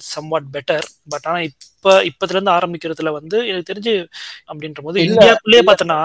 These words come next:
Speaker 1: இந்தியாக்குள்ளேயே லிங்க் லாங்குவேஜ் இங்கிலீஷா இருக்கு. நீ இந்தியாக்குள்ளேயே நீ எங்கனா போற, நீ இங்க இருந்து டெல்லி போற, வேற எங்கனா போறன்னா உனக்கு இந்தியாக்குள்ளேயே லிங்க் லாங்குவேஜ் வந்து இங்கிலீஷ் தான்.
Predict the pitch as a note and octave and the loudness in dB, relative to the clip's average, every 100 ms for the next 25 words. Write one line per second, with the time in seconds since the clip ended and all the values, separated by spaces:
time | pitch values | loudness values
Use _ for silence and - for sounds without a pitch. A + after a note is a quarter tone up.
0 | G3 F3+ F3 A3+ A3 A3+ A3 G#3 A3 G3+ | -2 -4 2 2 4 4 4 4 4 4
1 | F#3+ E3+ E3+ D#3+ D#3 C3 - - F3 D3+ | 2 0 -2 -2 -4 -6 -18 -18 -12 -10
2 | D#3+ F3+ F#3+ F#3+ G3+ G#3+ F#3 F3+ E3+ F3 | -2 4 4 6 4 4 2 0 2 0
3 | D#3 D3+ D#3 D#3+ F3 D#3 E3+ E3+ D3 D3+ | 0 -4 -4 -4 -4 -2 -2 -2 -2 -2
4 | D#3+ C#3+ D3 D3+ E3 D#3 C#3+ E3 D#3 D#3+ | -4 -6 -8 -8 -8 -8 -8 -8 -10 -10
5 | E3 D#3+ E3 G3+ G3+ G3+ F#3+ F3+ F#3+ E3+ | -8 -8 -2 0 2 2 2 2 0 0
6 | E3+ E3+ D#3+ D#3 - - | -4 -6 -6 -8 -8 -12